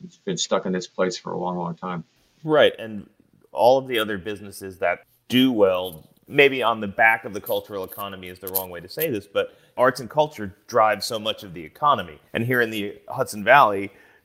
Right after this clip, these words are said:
Speaker 2: cultural tourism is a huge part of our economy. And so the Bardavon, Storm King Art Center, we could go on and on, but,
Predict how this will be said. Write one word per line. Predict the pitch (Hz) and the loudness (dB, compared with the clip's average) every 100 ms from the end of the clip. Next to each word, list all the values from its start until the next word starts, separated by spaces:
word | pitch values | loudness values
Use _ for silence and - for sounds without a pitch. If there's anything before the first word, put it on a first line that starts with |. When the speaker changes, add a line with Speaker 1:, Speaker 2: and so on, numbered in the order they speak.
| - | 4
Speaker 2:
cultural | 139 127 113 | 6 6 -2
tourism | 104 151 160 113 107 | -8 -2 0 0 -6
is | 101 98 | -12 -12
a | |
huge | 98 95 127 120 - | -12 -6 -6 -8 0
part | 104 95 - | 2 2 -2
of | 90 | -10
our | 92 82 | -8 -8
economy. | 82 80 78 73 - _ _ _ _ _ | -10 -14 -16 -20 -20 _ _ _ _ _
And | - 92 | -8 -8
so | - 98 95 82 | 2 2 2 -2
the | - 98 113 | -12 -4 -4
Bardavon, | 95 110 110 104 104 101 104 98 98 _ | 6 6 6 0 -6 -6 -8 -12 -18 _
Storm | - 117 107 | -4 0 0
King | 101 117 107 | -2 -10 -4
Art | 113 110 | -4 -4
Center, | 110 90 | -10 -10
we | 92 | -10
could | 95 | -10
go | 92 98 | -4 -2
on | 92 92 | -2 -6
and | 95 | -10
on, | 107 90 87 | -10 -10 -10
but, | 92 | -12